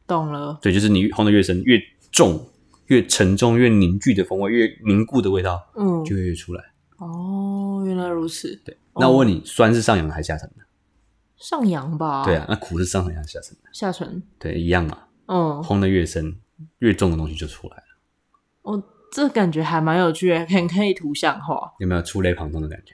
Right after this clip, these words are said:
Speaker 1: 真的。
Speaker 2: OK，好，
Speaker 1: 哦。
Speaker 2: 那这集我们就到这边。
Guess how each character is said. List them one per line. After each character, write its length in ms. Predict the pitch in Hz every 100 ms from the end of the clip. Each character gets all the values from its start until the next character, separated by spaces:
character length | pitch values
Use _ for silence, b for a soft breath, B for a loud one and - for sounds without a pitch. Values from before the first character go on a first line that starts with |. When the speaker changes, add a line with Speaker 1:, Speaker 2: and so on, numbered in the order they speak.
| b -
Speaker 1:
真 200 | 190 196
的。 360 | 170 90 175 -
Speaker 2:
OK， 240 | - -
好， 160 | 214 190
Speaker 1:
哦。 280 | 180 165 151
Speaker 2:
那 220 | 90 82
这 180 | 87 92
集 260 | 85 82 78
我 80 | 71
们 80 |
就 120 | 78 78
到 120 | 78
这 80 | 95
边。 240 | 123